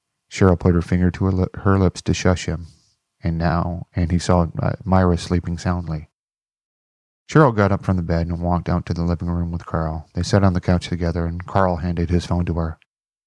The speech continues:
She read through the text messages between C-, Carmine and Ca-, Carl. "Get over there now. I can watch her tonight. Let me know what's going on, though, okay? If I hear anything from Angela or Vince, I'll let you know," said Cheryl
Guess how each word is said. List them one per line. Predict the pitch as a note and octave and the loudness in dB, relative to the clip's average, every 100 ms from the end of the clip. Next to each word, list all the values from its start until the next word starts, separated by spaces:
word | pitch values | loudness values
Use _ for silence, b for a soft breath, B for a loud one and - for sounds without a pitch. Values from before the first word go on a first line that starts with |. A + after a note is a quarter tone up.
| _ _ _ _ | _ _ _ _
She | - | 4
read | G#2+ G#2 - | 6 6 4
through | F#2+ | 0
the | E2+ | 2
text | F2 F2 | 2 2
messages | E2+ E2 E2 E2+ | 0 -2 -2 -6
between | - E2 E2+ E2 | -4 -4 -4 -4
C-, | - - - | -8 -16 -2
Carmine | F#2 E2 E2 | 0 2 0
and | E2 | -4
Ca-, | - D#2 D2+ - | -8 -8 -8 -10
Carl. | - F2+ E2 D#2+ - _ _ _ _ _ _ _ _ _ _ _ _ _ _ _ _ | -2 0 0 -4 -8 _ _ _ _ _ _ _ _ _ _ _ _ _ _ _ _
"Get | - F2 | 2 4
over | F2 F#2 | 4 4
there | F#2+ A#2+ | 2 2
now. | G#2 D#2+ F#2 G2 | 0 -2 -6 -6
I | F2 | -8
can | - E2+ F2 | -4 -6 -4
watch | E2+ F2 - | -4 -4 -2
her | F#2 | -6
tonight. | - G2 E2+ D#2+ - _ _ _ _ _ _ _ _ _ _ | -4 -6 -6 -12 -20 _ _ _ _ _ _ _ _ _ _
Let | F#2 F#2 | 2 4
me | |
know | F#2 | 6
what's | F2+ F2 | 4 2
going | F2+ F2+ F#2 | 0 -2 -2
on, | F#2+ F2 | -2 -4
though, | D#2+ D#2 | -6 -10
okay? | E2 F2+ G2 | -8 -4 -4
If | F2+ | -2
I | E2+ | -4
hear | E2 G#2+ | -2 0
anything | G2+ G2+ F#2 G2 | 0 0 -2 -4
from | G2 G2 | -4 -4
Angela | F2+ F#2+ G#2+ G#2+ | -2 -2 -2 -2
or | G2+ | -4
Vince, | F2 E2 | 0 0
I'll | - E2+ | -2 -4
let | F2 - | -4 -2
you | F#2 | -2
know," | F2+ D2+ E2 - | -2 -4 -8 -8
said | - | -8
Cheryl | - D#2 C#2 D#2+ | -6 -6 -6 -8